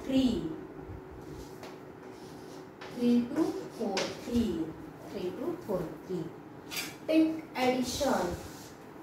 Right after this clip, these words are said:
of this, then we get by adding, we get seven, four plus three, seven, four, two,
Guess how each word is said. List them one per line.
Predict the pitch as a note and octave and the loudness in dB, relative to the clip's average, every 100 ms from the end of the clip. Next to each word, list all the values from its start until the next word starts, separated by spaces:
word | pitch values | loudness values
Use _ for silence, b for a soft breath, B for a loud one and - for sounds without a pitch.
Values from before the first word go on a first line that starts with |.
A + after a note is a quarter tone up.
| - - - - - - | -14 -14 -14 -14 -14 -8
of | G3+ F#3 - | -4 -4 -4
this, | A#3 - - - - - - - - - | -2 -2 -2 -6 -8 -12 -14 -14 -14 -6
then | G3+ F#3+ F#3 - A#3 | -2 0 0 -2 2
we | B3 - | 2 4
get | F#3+ F3 - - - - - - - - | 4 4 2 -6 -10 -14 -14 -14 -12 -4
by | F#3+ | -2
adding, | F#3 A3 A3 C#4+ D#4+ | 0 2 2 4 4
we | A3 F#3+ | 4 2
get | F#3 E3+ - - - - - - - | 2 2 -2 -10 -12 -14 -14 -14 -12
seven, | - - A3 G3+ G3 F#3 F#3+ A#3+ B3+ - | -8 0 2 2 0 0 2 0 -2 0
four | F#3+ | -2
plus | - F3 E3+ - - | 0 -4 -4 -6 -6
three, | G#3+ C#4 D#4+ - - - - | -4 0 0 -4 -10 -12 -12
seven, | - - F#3+ F#3+ F#3+ G#3 A#3+ - - - - - - - - | -10 -4 -2 0 0 0 -2 -6 -10 -12 -10 -10 -10 -12 -2
four, | A#3+ G3+ F3 F3 E3+ - - - - | 4 6 6 4 2 -2 -10 -12 -4
two, | D4+ B3+ | 0 0